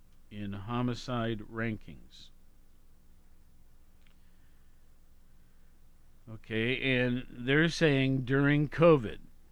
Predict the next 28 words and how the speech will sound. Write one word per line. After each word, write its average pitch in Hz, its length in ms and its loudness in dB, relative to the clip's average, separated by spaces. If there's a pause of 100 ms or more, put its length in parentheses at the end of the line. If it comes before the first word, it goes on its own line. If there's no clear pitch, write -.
(520)
So - 180 -6
the 113 160 -2
homicide 175 640 2
rate 135 280 0
is 120 200 -4
increasing 135 800 -2
rapidly 113 960 -2
in 147 220 0
the 151 100 2
United 104 480 -2
States, - 480 -20 (1300)
so - 280 0
much 170 240 4
so 107 480 -2
that 117 200 -2
President 120 460 0
Joe 117 220 -2
Biden 117 480 0
has 117 280 -2
made 120 340 -2
tackling 151 520 0
the 113 80 0
problem 113 500 -2
one 120 220 0
of 110 120 -4
his 110 300 -6
newest 107 440 -4
priorities. 143 960 -2